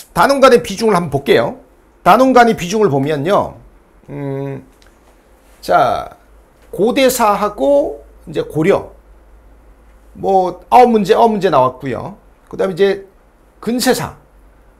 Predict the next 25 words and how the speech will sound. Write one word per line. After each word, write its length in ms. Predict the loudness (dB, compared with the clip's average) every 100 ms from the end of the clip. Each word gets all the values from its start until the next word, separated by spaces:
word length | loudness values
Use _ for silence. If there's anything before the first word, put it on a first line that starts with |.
| _ _ -14
이 120 | -10
조선전기, 560 | -8 -4 -2 -2 -2 -4
조선후기가 840 | -6 -8 -8 -4 2 2 0 -4
보통 320 | -4 -2 -4
이제 100 | 0
한 420 | 0 0 -6 -14 _ _ -6
열 160 | -4
문제 220 | -4 -4 -2
나오거든요. 680 | -2 -2 -6 -6 -10 -14 _ _
좀 180 | -12 -8
많이 280 | -4 -2 0
나올 200 | 0 0
때는 200 | -4 -2
열한 220 | 0 0
문제 300 | -2 -4 -4
정도 240 | -4 -6 -6
나오고 420 | -6 -6 -8 -10
그러는데, 560 | -6 -6 -6 -4 -6 -6
이번에는 560 | -6 -4 -2 -4 -4 -12 _ _ _ -2
여덟 240 | 0 0
문제가 260 | 0 -4 -6
나왔습니다. 500 | -6 -12 -16 -18 _ _ _ _ _ _ _ _ _ _ -20 _ -20 -12
자, 160 | -10
그래서 300 | -2 0 0
이제 380 | 2 2 0 -12